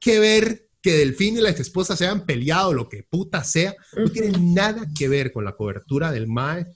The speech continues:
Speaker 1: de, de Juan Diego, y el MAE lo tira. ¿Por qué?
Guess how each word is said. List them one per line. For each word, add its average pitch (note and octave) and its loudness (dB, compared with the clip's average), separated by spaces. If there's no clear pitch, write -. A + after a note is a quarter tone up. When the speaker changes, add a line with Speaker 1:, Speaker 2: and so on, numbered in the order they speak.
Speaker 1:
de, - -8
de A2 -6
Juan G#2 -10
Diego, D#3 -2
y B2+ -2
el A2+ -4
MAE G#2+ -8
lo G#2+ -8
tira. - -10
¿Por F3+ -2
qué? - 0